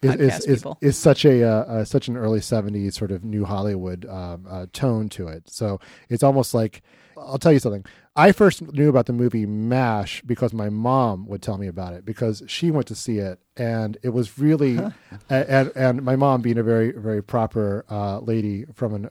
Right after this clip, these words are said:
Speaker 1: from a, uh, uh, th-, not at all in touch with the counterculture or counterculture attitudes, was, was shocked, and, you know, well into the nineteen eighties, when the T V series was still on, would, would talk about the horror with which she viewed the movie mash.
Speaker 2: <laughs> Was
Speaker 1: Uh,
Speaker 2: it, was
Speaker 1: and
Speaker 2: it because of the content, or was it because of simple things like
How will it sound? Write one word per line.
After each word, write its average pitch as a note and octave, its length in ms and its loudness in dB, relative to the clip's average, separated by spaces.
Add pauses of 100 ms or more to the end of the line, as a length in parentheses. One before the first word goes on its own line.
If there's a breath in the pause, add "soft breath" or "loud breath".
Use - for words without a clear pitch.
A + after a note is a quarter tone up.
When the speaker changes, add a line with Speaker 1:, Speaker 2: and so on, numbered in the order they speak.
Speaker 1:
from G#2 240 -4
a, G2+ 240 -6
uh, G2 420 -10 (100)
uh, A#2 180 -14 (100)
th-, C#3 240 -6
not C3+ 360 2 (200)
at B2 100 0
all A#2+ 500 4
in B2+ 120 -2
touch B2 320 0
with A#2 240 0
the - 100 -8
counterculture A2+ 720 -2
or A2+ 260 0
counterculture A#2 600 -2
attitudes, A2 520 0
was, G#2 200 -2 (320 soft breath)
was B2 120 0
shocked, A#2+ 520 2
and, A2+ 220 -2
you A#2+ 100 -4
know, G#2+ 120 0
well B2 280 6
into G#2+ 140 0
the A#2 80 2
nineteen A2+ 320 -2
eighties, G#2 380 -2
when A#2 80 -2
the A2 40 0
T - 140 -2
V B2 100 4
series G#2 280 0
was G2 80 -8
still A2 180 -2
on, G#2 160 -2
would, G2+ 220 -6
would G2+ 100 -8
talk G#2+ 240 -4
about G#2 160 -4
the - 80 -6
horror A2 400 2
with F#2+ 180 -6
which A2 200 -8
she - 240 -4
viewed G#2+ 240 0
the G2+ 80 -8
movie G2 220 -4
mash. A#2 520 -2
Speaker 2:
<laughs> G3 120 -10
Was - 20 2
Speaker 1:
Uh, E3 560 8
Speaker 2:
it, A3 80 -2
was C#4 100 4
Speaker 1:
and F#3 120 8
Speaker 2:
it - 40 -4
because D#4+ 260 -2
of C4+ 60 -4
the A#3+ 80 -4
content, D4+ 460 -2
or A#3+ 100 -2
was A#3 160 0
it A3+ 80 -2
because G3+ 300 -4
of E3+ 100 -2
simple F3+ 380 -4
things D#3+ 420 -6
like D3+ 280 -4